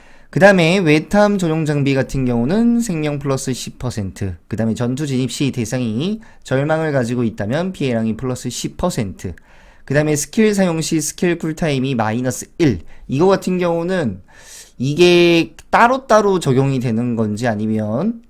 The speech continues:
절망을 가지고 있는 대상을 공격할 때 스킬을 사용을 하게 되면 스킬 쿨타임이 마이너스 일인지는 나오면, 나오면 제가 외탐 전용 장비를 구매를 해가지고 확인을 해드리도록 하겠습니다.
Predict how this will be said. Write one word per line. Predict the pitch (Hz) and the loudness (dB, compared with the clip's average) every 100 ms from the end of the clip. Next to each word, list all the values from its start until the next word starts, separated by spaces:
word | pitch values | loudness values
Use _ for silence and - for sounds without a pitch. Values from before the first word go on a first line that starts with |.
| - | -8
절망을 | - 131 160 170 | -2 2 2 0
가지고 | 143 131 113 139 151 | -2 -2 -2 -2 0
있는 | 127 117 135 | 0 0 -2
대상을 | 117 123 120 143 135 | -2 -2 0 0 -2
공격할 | 120 113 131 131 117 | -2 -2 -2 -2 -4
때 | - 131 135 | -2 -2 -2
스킬을 | - - 151 135 | -6 -6 -4 -2
사용을 | 120 147 135 131 | -4 -4 -4 -4
하게 | 127 131 | -4 -4
되면 | 101 120 | -4 -4
스킬 | 147 - 143 139 | -6 -6 -6 -4
쿨타임이 | 127 135 120 110 | -6 -6 -6 -4
마이너스 | 104 107 117 120 | -6 -6 -6 -6
일인지는 | 135 165 175 147 110 131 101 - - - - - | -6 -4 -4 -4 -6 -6 -8 -12 -20 -20 -14 -2
나오면, | 117 143 151 139 160 135 82 - | 2 4 2 0 0 0 -2 -6
나오면 | 107 123 135 113 117 165 170 | -2 0 0 -2 -4 -6 -8
제가 | - 110 107 110 | -8 -6 -4 -4
외탐 | 104 - 123 | -6 -8 -8
전용 | 113 107 | -6 -6
장비를 | 110 110 107 101 | -4 -4 -4 -6
구매를 | - 107 107 110 | -6 -6 -4 -4
해가지고 | 143 151 104 95 123 - - - - | -4 -4 -6 -6 -8 -8 -18 -20 -8
확인을 | 139 147 139 107 151 156 | -6 -4 -4 -4 -4 -4
해드리도록 | 123 123 104 104 127 196 - - | -4 -4 -6 -6 -4 -6 -8 -14
하겠습니다. | 110 98 - - 95 90 92 | -10 -8 -10 -10 -10 -8 -8